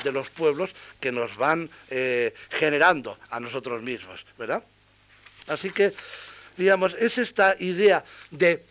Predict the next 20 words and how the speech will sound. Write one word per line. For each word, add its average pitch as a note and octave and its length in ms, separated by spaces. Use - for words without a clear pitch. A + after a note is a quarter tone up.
persona. F3+ 720
Fíjense G#3 360
ustedes, D#3+ 340
en D3 60
el C#3+ 80
caso G#3 240
de E3 100
Kant D#3 300
estaba C3 340
también C3+ 340
muy D3+ 160
claro, C3+ 300
ese C3 160
gran C3+ 280
europeo. E3 560
Persona D#3+ 580
es G#3+ 260
aquella D#3+ 520
que D#3+ 140
teniendo E3 640